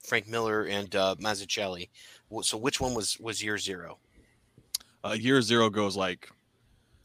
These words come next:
Speaker 2: like, his very first, like, Year One kinda took us, like, all right, he's ki-, he's got his feet on the ground, he,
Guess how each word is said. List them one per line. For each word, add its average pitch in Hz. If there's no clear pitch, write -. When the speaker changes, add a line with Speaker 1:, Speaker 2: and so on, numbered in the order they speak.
Speaker 2:
like, 95
his 107
very 110
first, 95
like, 90
Year 156
One 131
kinda 117
took 110
us, 107
like, 101
all 107
right, 95
he's 104
ki-, 135
he's 156
got 147
his 120
feet 113
on 113
the 110
ground, 107
he, 101